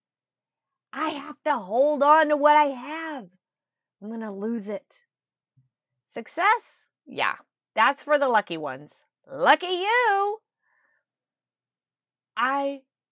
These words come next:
will always struggle financially. If someone else succeeds,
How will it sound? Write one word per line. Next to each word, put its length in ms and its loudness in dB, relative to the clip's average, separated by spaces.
will 200 -8
always 360 -6
struggle 520 -16
financially. 640 -16
If 100 -20
someone 560 -10
else 200 -10
succeeds, 880 -16